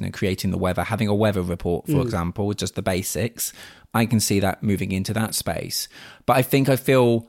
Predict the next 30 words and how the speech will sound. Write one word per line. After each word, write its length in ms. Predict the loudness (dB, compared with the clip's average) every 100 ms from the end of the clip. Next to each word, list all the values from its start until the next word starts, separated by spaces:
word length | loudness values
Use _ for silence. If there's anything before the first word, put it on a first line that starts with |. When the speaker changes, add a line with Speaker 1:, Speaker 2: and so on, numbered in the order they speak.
| _ -2
Speaker 1:
uncomfortable 1040 | -2 0 -2 -2 -4 -2 0 0 -2 -6 _ _ _
if 220 | -2 0 0
it 160 | 0
is 340 | 2 2 2 -4 -2
getting 220 | 0 0 -2
to 120 | -2
the 80 | 0
case 320 | 0 0 2
where 100 | 2
you 180 | 4 4
are 60 |
not 280 | 4 2 0
able 240 | 0 0 -2
to 120 | -2
distinguish 880 | -2 -2 -2 -2 -4 -4 -6 -8 -10 -20 _ -2
whether 220 | 0 0
it's 100 | 0
coming 200 | -2 0
from 220 | 0 0
a, 140 | -2 -2
a, 200 | -4 -2 -4
a 60 |
journalist 420 | 2 2 2 0
or 40 | -2
whether 120 | -4
it's 80 | -4
coming 300 | -2 -2 -2
from 420 | 0 0 0 -4 _ _ _
a 60 | 0
bot. 420 | 2 0 -2